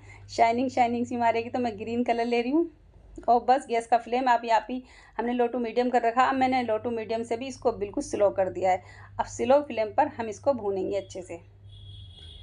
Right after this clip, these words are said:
तो इसको भुनेंगे, इसकी भुनाई ऐसे करेंगे, अगर जैसे हमने आ-, अपना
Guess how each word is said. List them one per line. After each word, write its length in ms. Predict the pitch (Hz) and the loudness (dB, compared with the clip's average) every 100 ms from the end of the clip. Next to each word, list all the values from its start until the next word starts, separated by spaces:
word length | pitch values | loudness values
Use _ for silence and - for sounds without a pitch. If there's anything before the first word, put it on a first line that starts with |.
| - - - - - - - - - - - - - | -20 -20 -20 -20 -20 -20 -20 -20 -20 -20 -20 -20 0
तो 100 | 262 | 2
इसको 240 | 254 - 285 | 2 0 0
भुनेंगे, 360 | 254 247 262 | 2 2 2
इसकी 180 | 277 302 | 0 0
भुनाई 300 | 254 240 240 | 0 2 2
ऐसे 200 | 240 247 | 0 -2
करेंगे, 320 | 247 233 247 277 | 0 0 2 4
अगर 340 | 233 226 247 | 4 4 2
जैसे 280 | 226 226 262 | 2 -4 -2
हमने 220 | 254 233 | -2 -2
आ-, 240 | 233 233 214 | -4 0 0
अपना 480 | 214 233 233 226 | 0 0 -2 -2